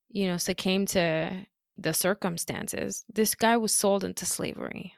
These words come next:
This guy was put in jail for a wrongful accusation. This guy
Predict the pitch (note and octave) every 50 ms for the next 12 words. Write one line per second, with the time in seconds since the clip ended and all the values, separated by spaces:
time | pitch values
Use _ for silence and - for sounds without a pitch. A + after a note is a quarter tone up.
0 | _ _ - G#3 G3 F3 - - G3+ F#3+ G3 G3+ G#3+ G3+ - - - G#3+ G3+ G3+
1 | G3+ G3+ G3 - F#3+ F3+ F3 F3 - - E3+ E3+ E3+ E3 E3 D#3+ D#3 D#3+ E3 -
2 | - - E3+ - - - E3+ E3+ - - C#3 - - - - F3 - - - G#1+
3 | - G3 - - - - - - - - - _ _ - G#3 G3 - - A3+ G#3+
4 | G#3+ -